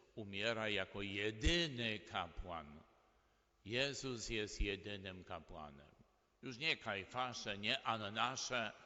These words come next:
ale w tej chwili nawet nie papież, nie biskup, nie ksiądz, tylko Jezus Chrystus jest jedynym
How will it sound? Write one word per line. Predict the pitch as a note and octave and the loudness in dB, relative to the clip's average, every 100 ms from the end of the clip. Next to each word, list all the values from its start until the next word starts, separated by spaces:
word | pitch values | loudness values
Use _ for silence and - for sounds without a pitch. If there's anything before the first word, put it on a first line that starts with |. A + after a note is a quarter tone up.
| - - - _ _ - | -20 -20 -20 _ _ -2
ale | G#2+ F#2 | -2 -2
w | |
tej | - A2 | -2 -4
chwili | - B2+ B2+ A#2 G#2 - | -4 -4 -2 -2 -4 -4
nawet | A2+ A2+ A#2+ G#2+ | -2 0 -2 2
nie | D3+ D3 | 2 4
papież, | - B2+ B2+ B2 C3 B2+ A#2+ - - - - | 6 6 6 2 2 2 0 -4 -6 -8 -2
nie | B2+ C3+ | 0 2
biskup, | A2+ B2+ A#2 - C3+ B2 A2 | 0 -2 -2 -2 0 0 2
nie | C#3+ | 0
ksiądz, | D#3+ - A#2+ A#2 B2 B2+ - - - - - _ _ _ _ _ _ | 2 0 2 2 0 -4 -10 -12 -14 -20 -20 _ _ _ _ _ _
tylko | A2 G2 - G#2 | -6 -6 -4 -2
Jezus | F#2+ A2+ D3 D#3+ D#3 C#3+ B2 C#3 C3 - | 2 4 4 4 0 -2 -2 -2 -2 -6
Chrystus | G2 F#2 D#2+ - E2+ D#2+ - - - _ _ _ - | -4 -6 -6 -12 -14 -16 -18 -20 -20 _ _ _ -6
jest | G#2 G#2 - | -4 0 2
jedynym | F#2+ F2+ F2+ B2+ D#3+ D3+ C3+ B2 B2 | 2 -2 -2 0 0 -2 -6 -6 -8